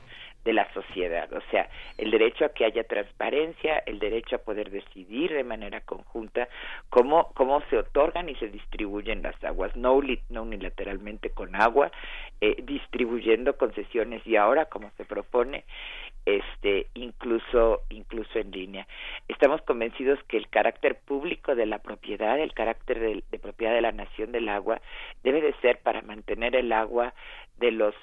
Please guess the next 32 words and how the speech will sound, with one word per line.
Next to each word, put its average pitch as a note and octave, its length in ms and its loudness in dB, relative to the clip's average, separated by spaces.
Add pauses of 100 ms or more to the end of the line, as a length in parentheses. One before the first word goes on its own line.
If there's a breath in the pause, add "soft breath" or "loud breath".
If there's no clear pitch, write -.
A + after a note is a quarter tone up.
(100)
ejidos, B2+ 560 0
comunidades, G#2+ 720 2
pueblos G#2+ 400 -4
indígenas, A2 720 -2 (180)
varias G#2+ 380 2
colonias G#2 360 -2
populares, B2 720 2 (540 loud breath)
digamos, A2 380 0
el A2 100 0
derecho B2 360 2
humano B2 260 -6
al A#2 140 0
agua A2 260 2
y A2 100 -4
el G#2+ 80 -2
derecho B2+ 420 0
a A2+ 80 2
la G#2+ 200 -2
soberanía G#2+ 580 -4
alimentaria, A#2+ 880 -4
agua A#2 320 6
para G2+ 160 -2
los F#2+ 160 -8
ecosistemas A2 640 -10 (560 loud breath)
y A#2 100 6
agua B2 240 6
para G#2+ 220 0
la, G#2+ 240 -4 (160)
para G#2+ 180 -2
la A2 100 0
alimentación G#2+ 760 -2
como, G#2+ 340 -4